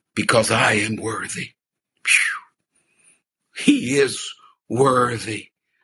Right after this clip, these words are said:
of my devotion. And it just so happened that in that morning in prayer, something so unusual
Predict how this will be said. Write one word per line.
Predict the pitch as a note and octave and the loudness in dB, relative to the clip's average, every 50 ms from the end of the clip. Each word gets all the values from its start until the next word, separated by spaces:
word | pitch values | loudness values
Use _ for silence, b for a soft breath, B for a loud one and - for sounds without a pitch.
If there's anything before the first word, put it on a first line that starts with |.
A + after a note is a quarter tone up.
| _ _ _ _ _ _ _ _ _ - | _ _ _ _ _ _ _ _ _ -4
of | - A#2+ G#2+ | -4 0 2
my | A2 B2 B2+ B2+ | 2 2 4 2
devotion. | A2 A2+ - A2 G#2+ A#2 G#2+ G#2+ A#2+ A#2 - - - A2 G2 - _ _ _ _ _ B B B B B B - - | 2 0 0 0 -2 -4 -4 -4 -6 -6 -8 -8 -8 -10 -14 -16 _ _ _ _ _ B B B B B B 0 2
And | D#3+ E3 | 4 6
it | E3+ F3+ F3 - | 6 4 2 0
just | - - A3 A#3+ A3 - | 0 2 2 2 2 2
so | - A3+ G3+ F#3 | 2 2 2 2
happened | D#3 C#3 D#3+ E3+ D#3 D3 - C#3+ C#3 C3+ | 0 0 0 0 0 0 -2 -2 0 0
that | C#3 C#3 | 0 0
in | C#3 C#3 C#3 C3+ | 0 0 0 0
that | C#3 D#3 F3+ F#3 - | 2 2 2 0 2
morning | F#3 G3 G3+ G3+ G3 G3 F#3+ F#3 F3 D#3 C#3+ | 0 2 2 2 2 2 2 4 4 4 2
in | B2+ A2 A2 | 0 -2 -6
prayer, | - - - - C3 A#2+ - - - - - _ b b b b b b b b - | -10 -12 -12 -10 -10 -8 -10 -12 -14 -16 -18 _ b b b b b b b b -10
something | - - - G3+ B3+ D#4 D#4 - - D3 C3+ C3 | -6 0 4 4 4 4 2 0 -2 -2 -2 -2
so | - - - F#3+ G3+ G#3+ G3+ | -4 -4 -2 0 0 2 2
unusual | E3 B2+ B2 A#2+ A#2+ C3 D3+ D#3 D3+ C3+ A#2 - - A2 F#2 G#2+ G#2 | 2 0 0 0 0 2 2 2 2 0 -2 -4 -8 -10 -14 -16 -18